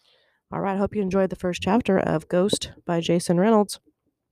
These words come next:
It is the first book of four,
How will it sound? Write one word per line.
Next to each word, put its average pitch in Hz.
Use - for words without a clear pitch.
It 240
is 220
the 180
first -
book -
of 165
four, 214